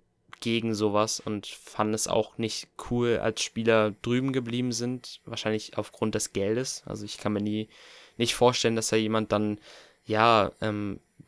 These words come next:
geblieben ist, weil er die Liga so schön fand oder sonst was. Ähm, aber wir wollen uns jetzt irgendwie nicht politisch oder wollen jetzt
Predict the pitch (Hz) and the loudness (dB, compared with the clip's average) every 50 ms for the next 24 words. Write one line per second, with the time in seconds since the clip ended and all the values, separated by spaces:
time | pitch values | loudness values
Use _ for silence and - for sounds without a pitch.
0 | - - 120 107 117 110 113 120 127 117 104 - - - 101 104 104 104 104 101 | -4 -4 -4 -4 -4 -6 -4 -2 -2 0 0 0 2 2 2 4 4 4 4 2
1 | 101 - - 107 - - 113 110 110 123 147 143 117 104 107 104 - - - 107 | 2 -2 -6 -10 -10 -6 -4 -2 0 4 6 6 6 4 0 -4 -4 0 0 0
2 | 107 107 - 107 104 101 98 101 101 98 101 101 104 - - - 110 120 - - | 0 0 0 0 -2 -2 0 -2 -2 -2 -2 -2 -4 -4 -2 0 0 0 -2 -6
3 | _ _ _ _ - - _ _ _ _ _ _ - 107 104 104 101 104 101 101 | _ _ _ _ -20 -20 _ _ _ _ _ _ -4 -2 -2 -2 -2 -4 -6 -8
4 | 101 - _ _ _ _ _ _ _ _ _ _ _ _ _ _ _ _ _ _ | -10 -14 _ _ _ _ _ _ _ _ _ _ _ _ _ _ _ _ _ _
5 | _ _ _ _ _ _ _ _ _ - 120 120 117 120 110 104 113 113 107 104 | _ _ _ _ _ _ _ _ _ -6 -4 2 4 4 4 4 2 0 2 4
6 | 110 110 110 110 107 - 107 107 - - - - 113 110 104 107 107 110 - - | 4 4 6 4 2 0 0 0 0 -2 -2 -4 -6 -4 -2 -2 -2 -2 -2 -4
7 | - - _ _ _ _ - - - 120 113 113 113 - 120 113 110 - - - | -10 -12 _ _ _ _ -14 -8 -6 -4 -4 -4 -4 -2 -2 -2 -2 -2 -4 -2
8 | 104 107 101 101 107 110 110 107 104 107 107 - - - - | -2 -2 -2 -2 0 0 2 2 2 0 -2 -4 -4 -6 -6